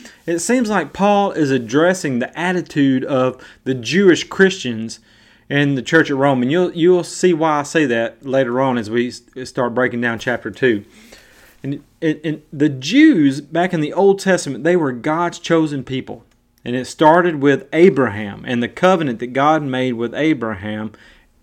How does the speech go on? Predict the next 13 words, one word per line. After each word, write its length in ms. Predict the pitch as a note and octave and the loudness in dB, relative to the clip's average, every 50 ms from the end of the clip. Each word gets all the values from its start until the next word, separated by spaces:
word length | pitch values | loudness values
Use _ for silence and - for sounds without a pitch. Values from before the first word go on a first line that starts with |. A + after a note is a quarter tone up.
| _ _ - | _ _ -12
um, 380 | A#2+ A2 G#2+ G2+ G2 G2 G#2 - - - _ _ _ - | -10 -8 -8 -8 -8 -10 -14 -18 -20 -20 _ _ _ -12
in, 380 | A2+ A2+ A2 A2 A2 - - | -8 -6 -6 -6 -8 -8 -10
uh, 320 | - C3 A2 G#2 G2+ - - | -12 -10 -10 -8 -10 -10 -6
Exodus 540 | D3 D3 C#3+ D3 - D#3 C3 B2+ B2 - - | -4 -4 -4 -4 -4 -4 -4 -4 -6 -10 -12
chapter 440 | - - D3 C#3 C#3 - - A2 F#2+ | -10 -8 -8 -8 -8 -10 -14 -14 -14
twelve, 520 | - - - - C3+ C3 B2+ A#2 G#2 G2+ | -16 -18 -10 -4 -2 -2 0 0 -2 -4
I 80 | G#2 G2 | -4 -6
believe, 360 | G2 G#2+ G#2+ G#2 G2 G2 - _ _ _ _ _ _ _ _ _ _ _ _ _ _ - | -6 -6 -8 -8 -8 -10 -14 _ _ _ _ _ _ _ _ _ _ _ _ _ _ -10
with 180 | A2+ A#2 A2 G#2 | -6 -6 -6 -6
the 80 | G#2 | -6
circumcision. 840 | - - D3+ C#3+ C3+ - A2+ G#2+ G2 - - A#2 G2+ F#2 G2 F#2 F2+ _ _ _ _ _ _ _ - _ _ _ _ _ _ _ _ _ _ _ _ _ - - - - - - - - _ _ - | -4 0 2 2 2 0 -4 -10 -8 -6 -6 -6 -4 -6 -8 -10 -12 _ _ _ _ _ _ _ -20 _ _ _ _ _ _ _ _ _ _ _ _ _ -20 -20 -20 -20 -20 -20 -20 -20 _ _ 0
And 400 | D3+ C#3+ C#3+ C#3+ C#3+ D3 C#3+ - | 2 4 4 4 2 0 -4 -4
since 360 | - F#3+ G3 F#3 F#3 - | 0 0 0 0 0 -4